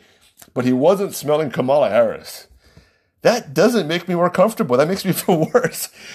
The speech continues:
I mean, I, I would say, "Hey, smell, smell Kamala Harris all you want," right? So that's a, uh, what can I say? We are living in a world that's upside down right now. Doesn't it seem like that?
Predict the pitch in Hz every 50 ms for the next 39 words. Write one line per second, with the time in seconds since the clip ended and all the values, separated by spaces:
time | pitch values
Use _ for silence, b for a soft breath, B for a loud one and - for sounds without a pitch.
0 | B B B - - 147 156 - - - 175 147 - B B B B B - -
1 | 113 - - 127 196 196 - - 127 131 196 - - - 139 180 175 - - -
2 | 131 208 226 220 - 143 151 147 131 104 110 151 - 139 117 135 135 160 156 170
3 | 233 - - - - 170 220 254 - _ - - 101 - - - _ _ _ _
4 | - - 123 120 - - 101 78 73 - b b b b b b b b b b
5 | b b b 131 151 147 123 98 82 B B B B B B B B _ _ _
6 | _ _ _ _ _ _ _ _ - - 107 104 - 85 - - - - 76 -
7 | - - _ _ _ b b b b b b b b b 117 135 170 180 175 180
8 | 160 135 123 123 123 123 113 104 95 90 80 80 80 - b b b b b -
9 | 107 107 117 120 113 113 101 90 87 95 - - _ - 120 - - - - 113
10 | 95 95 92 85 92 80 78 80 90 78 76 62 58 65 60 50 50 - - _
11 | _ - 85 90 107 92 87 - - 98 92 80 92 - 101 87 85 -